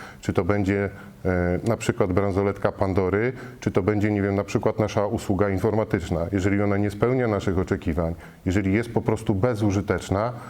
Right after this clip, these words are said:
klienci nie przechodzą między innymi do następnego etapu, czyli nie polecają naszych usług, nie stają się ambasadorami naszego produktu, e, nie dzielą się tą informacją z innymi.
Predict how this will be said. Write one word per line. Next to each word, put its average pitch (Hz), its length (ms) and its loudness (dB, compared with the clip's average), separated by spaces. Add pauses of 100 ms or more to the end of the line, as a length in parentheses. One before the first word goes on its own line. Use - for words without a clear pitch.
(280)
klienci 120 760 0
nie 123 100 2
przechodzą 120 480 0
między 113 260 2
innymi 113 240 2
do 110 100 2
następnego 107 600 0
etapu, 101 420 0 (260)
czyli 107 240 2
nie 117 220 2
polecają 117 840 0 (140)
naszych 95 420 0 (280)
usług, 90 480 -2 (420)
nie 110 100 2
stają 123 340 0
się 123 120 0
ambasadorami 107 680 2
naszego 85 420 0
produktu, 90 640 0 (540)
e, 85 720 -2 (220)
nie 101 120 2
dzielą 113 280 2
się 117 120 0
tą 104 140 0
informacją 95 680 0
z 90 40 2
innymi. 82 360 0